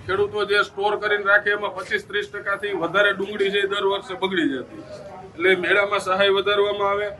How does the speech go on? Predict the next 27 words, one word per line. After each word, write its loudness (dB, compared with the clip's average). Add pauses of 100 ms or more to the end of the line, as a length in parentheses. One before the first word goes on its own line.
(320)
અને -2
જે 4
મગફળીની 4
ખરીદી 0
કરવામાં 2
આવે 10
છે, -2 (440)
મગફળીમાં 2
ખૂબ -4 (240)
ઓછા 0
મણની 0
ખરીદી 0
કરવામાં -4
આવે, -12
પણ -6
એમ -2
ડુંગળીની -2
ચોક્કસ -8
નીતિ -4
બની 2 (520)
અને 0
તો 0
જ -4
ડુંગળીના 0
ભાવ 4 (100)
સંતુલન 2
રહે. 6